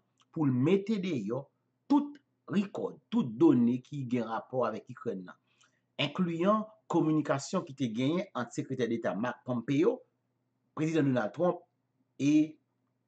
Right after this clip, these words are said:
et avocat personnel li, qui c'est Rudy Giuliani. Maintenant, on dit bien, et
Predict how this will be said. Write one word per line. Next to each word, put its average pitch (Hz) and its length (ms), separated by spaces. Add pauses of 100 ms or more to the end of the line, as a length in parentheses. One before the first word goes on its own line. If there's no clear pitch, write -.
(640)
et 110 260
avocat 131 320
personnel 110 460
li, 139 100
qui - 140
c'est 127 280
Rudy 151 260
Giuliani. 120 460 (640)
Maintenant, 127 440 (320)
on 123 100
dit 123 160
bien, 196 280 (640)
et 117 460